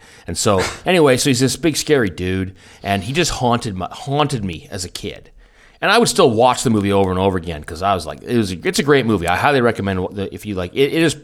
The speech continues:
you, not you, Adam. Obviously, it's not your. Go watch The Nice Guys with Russell Crowe instead. That's way better. But, um, so I remember being haunted by this guy. This guy, and the actor was Tom Noonan,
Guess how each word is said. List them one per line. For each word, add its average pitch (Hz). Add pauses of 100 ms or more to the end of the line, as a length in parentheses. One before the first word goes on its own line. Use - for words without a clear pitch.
(100)
you, 135
not 151
you, 123
Adam. 80
Obviously, 87
it's 82
not 92
your. 82 (220)
Go 110
watch 98
The -
Nice 90
Guys 76
with - (140)
Russell 80
Crowe 80
instead. 85
That's 85
way 87
better. 67 (520)
But, - (840)
um, 90 (320)
so -
I 160
remember 175
being 151
haunted 120
by 87
this 82
guy. 80
This 87
guy, 92
and 95
the 92
actor 95
was 87
Tom 107
Noonan, 92